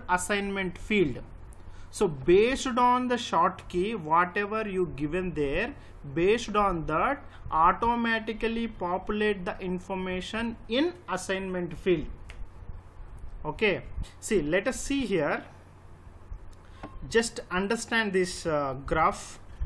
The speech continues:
For example, when I want to, uh, populate that short key, first what can I do?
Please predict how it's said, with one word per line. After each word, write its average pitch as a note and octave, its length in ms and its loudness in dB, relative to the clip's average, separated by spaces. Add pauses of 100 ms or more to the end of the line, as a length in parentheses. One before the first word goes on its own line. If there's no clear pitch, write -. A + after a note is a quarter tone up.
(720)
For G3 160 2
example, G3 760 0
when G3 180 0
I G3+ 80 4
want A3+ 320 2
to, A#3+ 240 -4
uh, F3 140 0
populate F#3+ 580 4
that F3+ 120 4
short E3+ 380 0
key, A#3 120 -4
first A3 420 -2
what F3 320 4
can F3 120 2
I D3+ 120 2
do? C#3+ 240 -2